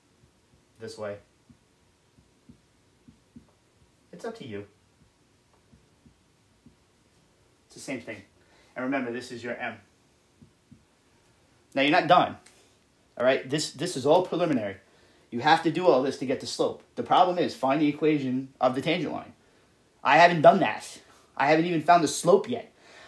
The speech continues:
I found a formula that will tell me the slope when I plug numbers into it.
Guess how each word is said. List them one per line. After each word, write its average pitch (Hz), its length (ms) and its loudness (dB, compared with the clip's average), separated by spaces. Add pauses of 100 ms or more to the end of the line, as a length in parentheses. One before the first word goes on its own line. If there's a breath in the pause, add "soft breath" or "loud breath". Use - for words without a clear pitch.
(120)
I 170 160 4
found 180 360 0
a 139 80 0
formula 123 920 0 (240 soft breath)
that - 220 2
will 160 140 0
tell 196 360 -2
me 170 180 -6
the 113 120 -12
slope 107 500 -14 (300)
when 139 160 -6
I 170 100 -2
plug 170 320 -4
numbers 151 380 -6
into 117 300 -12
it. - 160 -16